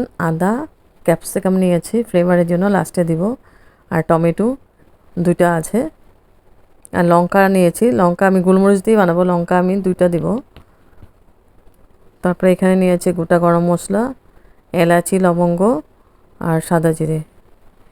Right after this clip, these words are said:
এখানে ধনে পাউডার, জিরে পাউডার, হলদি পাউডার, কাশ্মীরি চিলি পাউডার আর পরিমাণ মতো নুন। এই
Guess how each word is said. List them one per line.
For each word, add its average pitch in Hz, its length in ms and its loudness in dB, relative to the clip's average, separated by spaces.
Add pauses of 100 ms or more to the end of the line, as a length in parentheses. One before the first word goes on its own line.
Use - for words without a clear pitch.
(240)
এখানে 185 360 -2
ধনে 175 260 2
পাউডার, 180 320 2
জিরে 175 220 0
পাউডার, 180 360 0 (1300)
হলদি 175 240 2
পাউডার, 190 300 0
কাশ্মীরি 175 560 0
চিলি 160 160 -4
পাউডার 160 300 -4 (120)
আর 165 80 -2 (100)
পরিমাণ 170 380 0
মতো 175 200 -4 (340)
নুন। 160 180 -2 (800)
এই 180 120 0